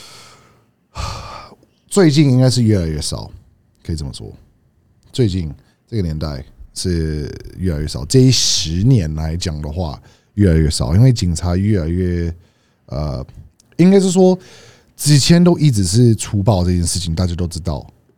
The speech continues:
或者是我们可能有听说，但是我们之前没有手机，我没有办法随时练，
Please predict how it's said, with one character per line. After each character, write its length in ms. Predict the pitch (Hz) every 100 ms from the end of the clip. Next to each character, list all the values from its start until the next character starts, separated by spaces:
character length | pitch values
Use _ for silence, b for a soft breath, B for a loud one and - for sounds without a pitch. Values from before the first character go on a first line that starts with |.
| _
或 140 | -
者 100 | 104
是 360 | 92 113 110 98
我 160 | 73
们 120 | 82 85
可 140 | 92
能 80 | 92
有 160 | 92
听 320 | 71 - 92 80
说， 400 | - 82 76 82 _
但 140 | - 131
是 80 |
我 180 | 135 95
们 240 | 87 85 85
之 140 | -
前 200 | 78 95
没 80 | 92
有 80 | 80
手 220 | - 71
机， 300 | 73 62 - _ _ _ _ _ _ _ -
我 100 | 90
没 100 | 101
有 80 |
办 160 | 92 95
法 80 | -
随 200 | - 71
时 180 | - 78
练， 220 | 80 71